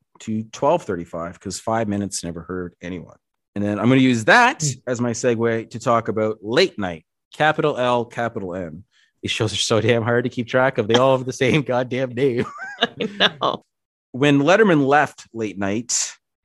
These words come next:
Speaker 1: capital letters, in ninety-three, uh, N B C didn't want the time slot, and, you know, the, it was getting good ratings before to go to waste. So they gave the hosting gig to a relatively unknown comedian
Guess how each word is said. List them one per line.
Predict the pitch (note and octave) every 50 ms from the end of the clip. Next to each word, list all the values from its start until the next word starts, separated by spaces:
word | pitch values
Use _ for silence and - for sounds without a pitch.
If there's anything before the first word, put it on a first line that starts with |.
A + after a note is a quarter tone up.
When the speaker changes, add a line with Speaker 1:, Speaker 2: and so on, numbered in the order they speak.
| _ -
Speaker 1:
capital | - G#2 G2 - G#2 G2 G2 F#2+
letters, | F#2 F#2 F#2+ G#2+ D3 - - - - - _
in | A2+ G#2+ G#2 G2+ G#2
ninety-three, | G#2+ G#2 G#2 G2 G2+ G2 - - B2 C3 C3 C3+ C3+ - _ _ _ _ _ _ _ _ -
uh, | A#2 A2 G#2+ G#2 G2+ G2 G2 F#2+ - _ -
N | A#2+ A#2+
B | A#2 A#2
C | - B2 A#2
didn't | A#2 A2+ A2+ A2
want | A2 A2 A2 G#2+ G#2 - -
the | G2
time | - - C3+ C#3 C#3 C3
slot, | - - C#3+ C3+ C3 C3+ C3+ C3 - _ _ -
and, | G#2+ G#2+ G#2+ G#2+ G#2 G2+ G2+ G2+ G2 G2 G2 - - _ _ _ _ _ _ _ -
you | G#2 G#2
know, | F#2+ F#2 F#2+ F#2+ F#2+ F2+
the, | G2 F#2+ F#2+ F#2+ F2+ F2+ G#2
it | A#2+ A#2+
was | B2 A2+ -
getting | C#3+ C#3 C3
good | B2 C3 B2+ B2
ratings | B2+ B2+ B2+ A#2
before | A2 G#2+ - D#3+ F3
to | E3 B2
go | A2+ A2+
to | A2 A2
waste. | A2 E3 G3+ G#3+ G3+ - - - _ _ _ _ _ _ _ _
So | - - D3
they | C#3+ C#3
gave | D#3 F#3+ G#3+ G#3+ G#3 G3+ F3
the | E3+ D3+
hosting | - F3+ F3 E3+ E3+ E3+ D3+ B2+
gig | C3 C3+ C3 B2+ A#2+ -
to | - A#2+ G#2+
a | G#2
relatively | G2+ A2 B2 C#3 C#3 C3 - C3 A#2 B2 A#2+ - -
unknown | G2+ G#2+ A2 G#2+ A2 G#2+ A2 A2 G2+
comedian | - F2 F2+ F2+ F2+ F2 F#2+ F#2 F#2 F#2+ F#2+ F#2+ F#2+